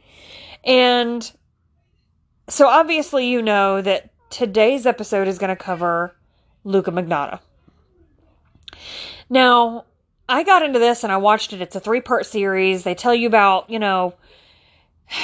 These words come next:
what kinda led up to it, what he actually did, and then, you know, how they got him and whatever. So I'm gonna go a little bit into a different direction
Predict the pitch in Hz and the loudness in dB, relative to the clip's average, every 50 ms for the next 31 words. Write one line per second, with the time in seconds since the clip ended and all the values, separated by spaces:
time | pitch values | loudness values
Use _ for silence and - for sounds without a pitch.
0 | - - - - - _ 220 220 208 277 302 254 254 240 285 277 254 240 233 233 | -10 -10 -12 -14 -14 _ -10 0 2 4 4 2 0 -2 -2 0 2 4 4 4
1 | 226 220 226 220 220 220 - 233 226 220 220 214 214 202 160 196 196 247 269 269 | 4 6 4 2 2 -2 -4 -2 0 0 2 2 0 0 -2 -2 0 0 0 2
2 | 254 233 220 220 - - 226 208 196 190 170 185 185 180 180 180 175 175 175 - | 2 0 0 -2 -4 -4 -4 -4 -4 -4 -2 -2 0 0 0 0 0 -2 -2 -4
3 | - 208 196 202 196 202 196 190 190 185 185 185 185 185 - - 202 180 175 175 | -4 -4 -4 -2 -2 0 0 0 0 -2 -4 -6 -8 -10 -10 -10 -8 -4 -2 -2
4 | 170 170 175 175 202 185 180 180 175 175 170 185 170 160 160 160 156 160 160 156 | -2 -2 -2 -2 0 0 2 2 0 0 0 2 2 2 2 0 -2 -4 -8 -14
5 | _ _ _ _ - 202 180 175 175 160 147 147 - - - - _ - - - | _ _ _ _ -12 -10 -6 -6 -4 -4 -4 -6 -8 -12 -18 -20 _ -20 -20 -20
6 | - - - - - - - 254 240 233 226 - 233 285 349 370 427 415 403 359 | -20 -20 -20 -16 -6 0 4 4 4 4 2 0 -4 -4 -2 -2 -4 -4 0 2
7 | 339 285 254 240 233 240 254 277 320 370 415 466 440 381 311 302 294 254 262 262 | 2 2 2 2 0 0 2 2 2 2 2 4 4 4 4 2 0 0 -2 0
8 | 233 233 220 - 202 190 202 208 202 202 - - 190 190 | 0 0 -2 -4 -4 -2 0 0 0 0 -4 -6 -10 -10